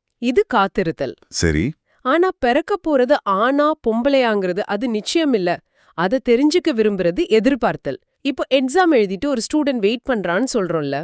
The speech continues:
Speaker 2: ஆமா.
Speaker 1: ஆனா உண்மையில அவன் எதிர்பார்த்துக்கிட்டு இருக்கான்.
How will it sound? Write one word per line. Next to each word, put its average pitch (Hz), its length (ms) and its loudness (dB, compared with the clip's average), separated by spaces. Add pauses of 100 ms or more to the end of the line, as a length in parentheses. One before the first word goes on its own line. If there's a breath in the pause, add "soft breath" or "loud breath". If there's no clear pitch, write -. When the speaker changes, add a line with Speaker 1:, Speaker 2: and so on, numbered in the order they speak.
(140)
Speaker 2:
ஆமா. 80 260 0 (440)
Speaker 1:
ஆனா 160 280 -2 (340)
உண்மையில 220 460 -2
அவன் 240 140 -2
எதிர்பார்த்துக்கிட்டு 202 720 -4
இருக்கான். 143 260 -10